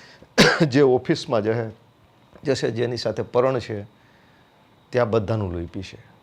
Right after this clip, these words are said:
કારણ કે સ્વકેન્દ્રિત માણસ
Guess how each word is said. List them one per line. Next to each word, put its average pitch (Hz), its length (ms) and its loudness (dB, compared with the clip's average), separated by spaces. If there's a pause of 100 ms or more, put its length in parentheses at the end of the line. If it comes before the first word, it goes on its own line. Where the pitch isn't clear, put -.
(500)
કારણ 110 160 -6
કે 104 220 -6
સ્વકેન્દ્રિત 117 800 -2
માણસ 101 580 -2